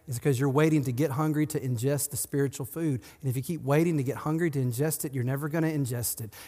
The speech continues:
You just gotta dive in. And you gotta start walking.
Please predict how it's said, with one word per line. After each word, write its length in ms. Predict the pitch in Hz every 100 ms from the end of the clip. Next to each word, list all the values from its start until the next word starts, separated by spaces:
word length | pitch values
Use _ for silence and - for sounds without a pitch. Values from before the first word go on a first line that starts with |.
| -
You 120 | 127
just 320 | 107 151 -
gotta 200 | 143 127
dive 380 | 110 123 131 127
in. 380 | 196 220 131 - _ _ _ _ _ _ _ _ _
And 100 | -
you 60 | 123
gotta 200 | 131 135
start 260 | - 156 143
walking. 500 | 165 185 - 147